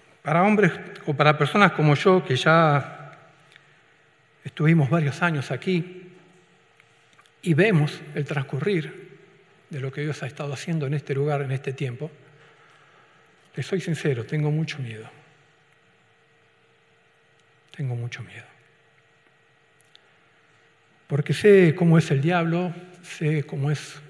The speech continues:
su obrar y sé que nos puede destruir. Si no nos ponemos la armadura, como decía Mariano el domingo pasado, y si no actuamos contra este enemigo, no menospreciándolo,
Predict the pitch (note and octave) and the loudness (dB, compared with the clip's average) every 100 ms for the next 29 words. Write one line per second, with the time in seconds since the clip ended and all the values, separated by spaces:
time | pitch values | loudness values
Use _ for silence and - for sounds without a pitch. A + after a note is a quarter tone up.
0 | - - C#3 C3 D#3 F3 F#3 - - - | -20 -6 -2 0 -2 -4 -6 -12 -20 -16
1 | - - - - - _ _ _ - E3+ | -16 -16 -18 -20 -20 _ _ _ -6 -4
2 | D#3 C#3 C3 E3 C3+ A#2+ - C3+ A#2 A2 | -2 -4 -4 -2 -2 -4 -6 -10 -10 -12
3 | - _ _ _ _ _ _ _ _ _ | -18 _ _ _ _ _ _ _ _ _
4 | _ _ _ _ _ - - D3+ C#3+ C#3 | _ _ _ _ _ -20 -8 -2 0 0
5 | - C3 D3 C3 A#2+ A#2+ A#2+ C#3 C#3+ B2 | -2 -2 0 0 -4 -4 -4 -2 -2 -4
6 | C3 A#2 A2 - C3 A#2+ C3+ C3 A#2+ A#2 | -8 -10 -10 -8 -8 -6 -6 -6 -6 -6
7 | B2+ C3 A#2 A#2 - B2 B2+ - - _ | -6 -6 -8 -12 -10 -8 -8 -12 -20 _
8 | - _ - - _ _ _ _ _ - | -20 _ -20 -20 _ _ _ _ _ -12
9 | B2+ - B2+ C#3+ C3+ C3+ D#3+ C#3 A#2 - | -10 -6 -2 -2 -2 -4 -6 -4 -6 -10
10 | A#2+ B2 B2 B2+ C3+ B2+ C3+ D3+ C#3+ B2 | -12 -8 -8 -6 -6 -4 -4 -4 -4 -6
11 | - - - _ _ _ _ _ _ _ | -10 -20 -20 _ _ _ _ _ _ _
12 | C#3 E3 C#3 A#2 - G#2+ E3 E3+ B2+ A2 | -2 0 0 -2 -6 -8 -4 -4 -4 -6
13 | A2+ | -10